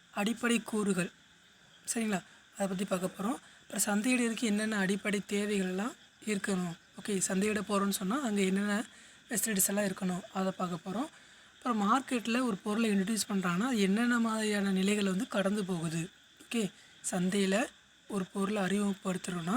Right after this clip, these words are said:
அந்த அறிமுகப்படுத்துறதுலேருந்து என்னென்ன நிலைகள்லாம் கடந்து போகுதுன்னு சொல்லி தான் என்ன பண்ண போறோம், இந்த லெசன்ஸ்ல வந்து பார்க்க போறோம். இந்த லெசன் வந்து இம்பார்ட்டன்ட்.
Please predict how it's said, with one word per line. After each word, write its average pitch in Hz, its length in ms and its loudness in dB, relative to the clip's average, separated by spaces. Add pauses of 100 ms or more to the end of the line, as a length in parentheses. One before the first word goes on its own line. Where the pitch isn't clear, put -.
(160)
அந்த 202 180 -4
அறிமுகப்படுத்துறதுலேருந்து 202 800 2
என்னென்ன 214 260 2
நிலைகள்லாம் 202 600 2 (320)
கடந்து 214 380 0
போகுதுன்னு 196 440 0
சொல்லி 190 140 0
தான் 190 120 2
என்ன 185 100 2
பண்ண 180 160 -2
போறோம், 233 200 -2
இந்த 208 120 -2
லெசன்ஸ்ல 190 340 0
வந்து 196 180 0
பார்க்க 190 280 -10
போறோம். 208 240 -2 (480)
இந்த 214 80 -6
லெசன் 202 260 -2
வந்து 226 140 -2
இம்பார்ட்டன்ட். 208 560 -2